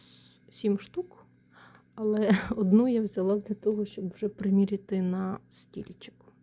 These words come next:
І вони підійшли, ці штучки. Тому, кому актуально, щоб від меблів не дряпалася підлога, тут є ось така, а, бачите, захисний такий шар, теж схожий на фетр,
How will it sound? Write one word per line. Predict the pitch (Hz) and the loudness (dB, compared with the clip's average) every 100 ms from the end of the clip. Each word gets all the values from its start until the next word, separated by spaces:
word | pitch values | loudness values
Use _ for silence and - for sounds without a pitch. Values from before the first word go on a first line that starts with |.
| - | -8
І | 190 | -6
вони | 185 175 214 262 | -2 0 0 -2
підійшли, | 196 196 214 - - 220 | -10 -10 -10 -10 -14 -14
ці | - | -18
штучки. | 220 - - - 269 269 - - - - - - | -20 -20 -20 -20 -20 -20 -20 -20 -20 -20 -20 -20
Тому, | - 214 226 220 - - | -2 2 4 4 0 -4
кому | 208 196 196 | 0 2 0
актуально, | 196 - 226 262 330 330 320 320 _ | -4 -12 -6 -4 -2 -4 -8 -12 _
щоб | - - 208 - - | -20 -12 -12 -10 -4
від | 202 196 | 0 4
меблів | 196 180 185 196 - | 4 2 -2 -6 -2
не | 202 | -2
дряпалася | 190 190 190 - 208 202 - 220 | 0 -4 -6 -8 -8 -8 -10 -10
підлога, | 214 196 190 196 208 302 381 _ - - - _ _ | -4 2 4 4 2 -4 -6 _ -20 -20 -20 _ _
тут | 196 196 - | -8 -8 -10
є | 196 196 185 | -4 0 2
ось | 196 - | 0 -8
така, | - 208 - 196 196 - _ | -18 -14 -6 -4 -4 -6 _
а, | 202 196 196 196 190 | -8 -6 -4 -4 -6
бачите, | 202 - - 202 | -10 -16 -12 -10
захисний | 196 208 - - - - 202 | -6 -6 -8 -20 -12 -2 0
такий | 196 202 - 196 | 0 -6 -8 -10
шар, | - - 196 196 - | -10 -10 -8 -8 -8
теж | 208 - - | -10 -10 -16
схожий | - 208 196 | -6 -4 0
на | 196 196 | 0 -2
фетр, | - 202 190 - - | -4 -8 -6 -10 -18